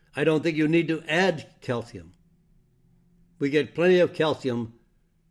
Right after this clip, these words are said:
from the food that we are consuming. And silica comes from horsetail. And there's a very special form of silica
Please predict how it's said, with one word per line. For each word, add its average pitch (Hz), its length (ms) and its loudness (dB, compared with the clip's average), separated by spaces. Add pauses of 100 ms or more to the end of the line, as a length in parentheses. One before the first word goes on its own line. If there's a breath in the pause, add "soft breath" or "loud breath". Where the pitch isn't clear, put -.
(560)
from 131 240 -2
the 123 80 -2
food 147 480 0 (2000)
that 131 180 -4
we 131 140 0
are 120 160 -2
consuming. 110 640 -10 (3500)
And 123 200 -8
silica 165 560 0
comes 135 240 -4
from 117 200 -10
horsetail. 135 640 -6 (1400)
And 135 100 -2
there's 135 140 0
a 135 80 2
very 156 340 4
special 139 440 -2
form 143 420 -4
of 120 120 -4
silica 131 580 -4